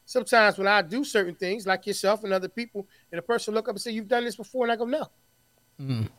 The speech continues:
Speaker 1: But I wasn't scared to try to do it. I wasn't fretful to the point where if I didn't do it the way that I wanted to do, that it was enough deterrent for me to keep from doing it.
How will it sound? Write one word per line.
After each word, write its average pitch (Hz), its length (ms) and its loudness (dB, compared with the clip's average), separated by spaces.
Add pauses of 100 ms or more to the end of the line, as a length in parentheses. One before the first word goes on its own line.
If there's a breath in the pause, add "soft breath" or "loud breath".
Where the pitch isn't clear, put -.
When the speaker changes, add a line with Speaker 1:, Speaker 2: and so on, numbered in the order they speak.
(440)
Speaker 1:
But 214 100 8
I 247 60 12
wasn't 240 340 6
scared 254 400 0
to 196 80 -6
try 240 260 4
to 208 80 2
do 240 280 0
it. 220 200 2
I 220 120 6
wasn't 214 340 0
fretful 233 500 2
to 208 120 -2
the 202 100 -2
point 220 260 -2
where 196 180 2
if 190 120 -2
I 202 80 4
didn't 190 240 -2
do 208 160 -2
it 180 80 -2
the 180 80 -6
way 196 140 -2
that 180 140 -4
I 175 80 2
wanted 202 280 -4
to 185 80 -4
do, 175 320 -4 (220 soft breath)
that 202 120 6
it 208 60 8
was 185 120 0
enough 196 280 4
deterrent 196 400 0
for 185 80 -10
me 185 160 -10
to 170 80 -12
keep - 260 -16
from 170 140 -12
doing 165 260 -8
it. - 80 -20